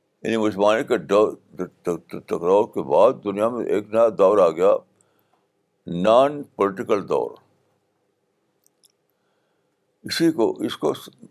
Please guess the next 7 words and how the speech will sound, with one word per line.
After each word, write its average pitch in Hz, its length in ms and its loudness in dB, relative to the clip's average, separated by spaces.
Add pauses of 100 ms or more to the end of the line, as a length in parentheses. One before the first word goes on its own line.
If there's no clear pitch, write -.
(320)
سمجھا 110 480 0
ہے 104 60 4
بہت 95 360 -2
زیادہ 92 340 2 (1600)
فرانس 110 440 2
کے 107 120 -2
مورخ 85 560 -4